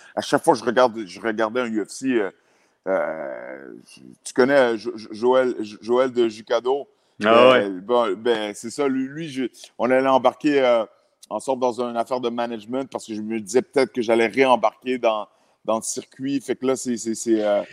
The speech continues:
Speaker 2: C'est ça, parce
Speaker 1: c'est
Speaker 2: qu'il y avait des rumeurs aussi
Speaker 1: Ouais,
Speaker 2: que
Speaker 1: ouais.
Speaker 2: tu t'allais te rebattre, ouais.
Speaker 1: Ouais, ouais, il y avait des rumeurs, j'ai eu des offres, des offres, euh, euh, qui étaient pas, euh, alléchantes du tout. <laughs> Fait que c'est comme, ben, tu
Speaker 2: Au
Speaker 1: sais, euh,
Speaker 2: Québec, ça, ou, euh, à l'extérieur ?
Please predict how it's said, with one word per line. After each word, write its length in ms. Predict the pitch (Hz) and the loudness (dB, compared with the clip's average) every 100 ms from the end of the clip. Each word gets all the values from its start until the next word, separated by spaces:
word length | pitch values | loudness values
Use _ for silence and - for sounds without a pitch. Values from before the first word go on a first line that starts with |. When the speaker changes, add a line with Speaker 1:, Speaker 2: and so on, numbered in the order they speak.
| - | -18
Speaker 2:
C'est 200 | - 131 | -6 -2
ça, 140 | - | 2
parce 100 | 208 | 2
Speaker 1:
c'est 20 | 156 | 4
Speaker 2:
qu'il 80 | |
y 20 | 143 | 6
avait 160 | 143 | 6
des 140 | 156 156 | 6 6
rumeurs 420 | 143 151 214 147 | 6 4 4 4
aussi 320 | 104 - - | 0 -4 0
Speaker 1:
Ouais, 80 | 104 | 4
Speaker 2:
que 200 | 107 92 | 6 6
Speaker 1:
ouais. 240 | 110 117 | 4 4
Speaker 2:
tu 60 | 110 | 4
t'allais 240 | 104 101 | 2 2
te 80 | 104 | 2
rebattre, 440 | 92 90 113 - - | 0 2 0 0 -6
ouais. 220 | 104 113 113 _ _ - | -4 -4 -6 _ _ -6
Speaker 1:
Ouais, 220 | 127 135 | -4 0
ouais, 200 | 127 107 | 0 -2
il 80 | 107 | -2
y 60 | |
avait 300 | 117 113 139 | -2 -4 -8
des 120 | 185 | -8
rumeurs, 320 | 180 139 139 139 | -8 -2 -2 -2
j'ai 160 | 131 | -4
eu 40 | 156 | -2
des 320 | 139 110 101 | -2 -2 2
offres, 240 | 120 - - | 0 0 -4
des 240 | 104 98 | -2 0
offres, 260 | 120 - 110 | -2 -2 -2
euh, 240 | 101 95 - _ _ _ _ - | 0 -2 -6 _ _ _ _ -12
euh, 200 | - 78 | -8 -8
qui 140 | 92 104 | -2 -2
étaient 180 | 107 | 0
pas, 520 | 104 131 131 117 107 101 | 0 4 6 6 4 2
euh, 40 | |
alléchantes 520 | - 110 107 123 117 101 | 0 0 -2 -4 -6 -8
du 120 | 92 | -14
tout. 220 | 123 131 | -8 -8
<laughs> 20 | |
Fait 180 | - 160 | -2 -2
que 60 | 143 | 0
c'est 180 | 175 | -2
comme, 300 | - 170 135 | 2 0 0
ben, 260 | 113 135 139 - _ _ - _ | 2 4 4 0 _ _ -20 _
tu 100 | - | 0
Speaker 2:
Au 60 | 131 | 4
Speaker 1:
sais, 60 | |
euh, 20 | 135 | 6
Speaker 2:
Québec, 340 | 127 202 254 | 6 6 4
ça, 240 | - 233 226 | 4 4 4
ou, 220 | 110 98 | 2 2
euh, 240 | 90 87 | 2 2
à 20 | 82 | 0
l'extérieur ? 680 | 85 - 85 80 107 127 | -2 -4 -2 0 -2 -4